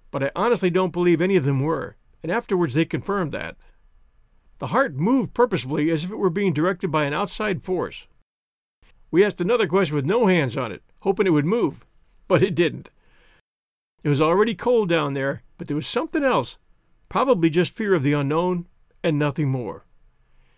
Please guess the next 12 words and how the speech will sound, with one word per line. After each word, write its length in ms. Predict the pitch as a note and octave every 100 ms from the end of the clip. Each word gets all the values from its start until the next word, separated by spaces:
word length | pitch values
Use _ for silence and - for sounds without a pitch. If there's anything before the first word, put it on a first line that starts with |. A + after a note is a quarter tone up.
| _ -
We 140 | C#3 D3
did 180 | G#3+ A3+
hear, 480 | F#3 C#4+ D3 - - - _ - -
and 120 | A#2+
you're 100 | C3+
going 200 | D3 F#3
to 60 | A3
think 180 | A#3 G3
this 140 | F#3+
is 140 | G3
made 240 | E3+ F#3+ D#3+
up, 220 | D3+